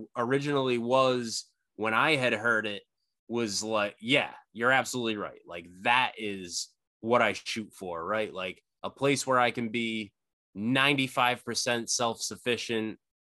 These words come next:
um, on my own piece of earth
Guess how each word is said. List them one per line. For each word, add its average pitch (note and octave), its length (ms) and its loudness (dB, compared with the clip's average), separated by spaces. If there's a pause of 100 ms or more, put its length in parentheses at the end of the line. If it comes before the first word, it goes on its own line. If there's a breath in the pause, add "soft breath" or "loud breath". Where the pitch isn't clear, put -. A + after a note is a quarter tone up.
(460)
um, G2+ 540 2
on A2 160 -2
my G2 240 -2
own B2+ 420 2
piece - 460 -4
of G2 440 -2
earth C3 560 0